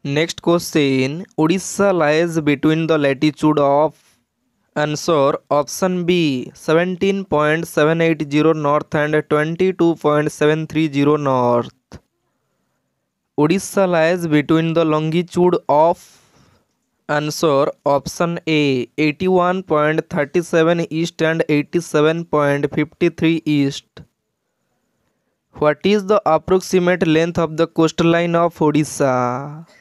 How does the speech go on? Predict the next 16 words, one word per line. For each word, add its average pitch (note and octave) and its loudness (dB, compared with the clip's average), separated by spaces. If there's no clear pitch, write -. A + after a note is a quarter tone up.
Answer D3+ 0
option F3+ -2
B, D#3 -2
four F3 2
eighty E3 0
five E3+ 0
kilometer। C3+ 0
Next D#3 -2
question, D#3 0
which G#3 -2
is G#3+ 2
the G#3 4
largest E3+ 0
river D3+ 2
of E3 -4
Odisha? C#3+ -2